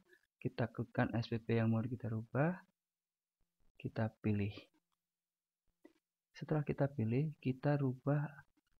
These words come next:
apa yang menurut kita masih salah. Klik suppliernya, anggarannya di sini saya hapus kembali. Misalkan ini kesalahan ada di uraian.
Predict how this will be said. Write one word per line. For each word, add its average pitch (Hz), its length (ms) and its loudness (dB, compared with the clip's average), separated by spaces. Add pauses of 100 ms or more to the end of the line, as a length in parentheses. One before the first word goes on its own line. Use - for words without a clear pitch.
(180)
apa - 320 0
yang 131 160 6
menurut 123 240 2
kita 135 560 -2
masih 120 240 0
salah. 107 400 2 (2000)
Klik 113 240 -4
suppliernya, 110 960 2 (960)
anggarannya 110 720 2
di 117 160 -4
sini 123 240 2
saya 113 320 0
hapus - 320 -8
kembali. 107 320 0 (960)
Misalkan 113 400 0
ini 120 160 4
kesalahan 120 560 2
ada 120 240 2
di 135 400 0
uraian. 98 480 0